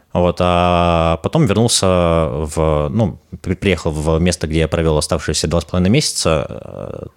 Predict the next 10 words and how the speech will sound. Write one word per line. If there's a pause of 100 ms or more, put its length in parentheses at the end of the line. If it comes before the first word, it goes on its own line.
славный
город
Бонасоло, (560)
в
котором
официальная
численность
населения
написана
четыреста